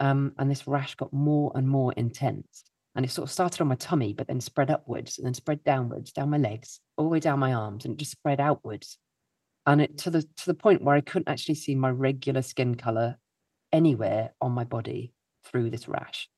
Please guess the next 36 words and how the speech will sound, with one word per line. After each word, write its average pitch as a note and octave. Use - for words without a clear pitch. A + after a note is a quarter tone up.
It -
was B2
solid -
and B2
so, C#3+
so B2
painful. A#2+
And E3
I D#3+
went E3
into D#3
hospital C3
one C3
day A#2+
to -
say, A#2
"Look, A#2
I A#2+
need A#2
some A#2
help." -
And B2+
I B2
lifted B2+
my A#2
t-shirt -
to -
show B2
them A#2
this A#2
rash. -
And B2+
this B2
specialist -
just -
went, A2+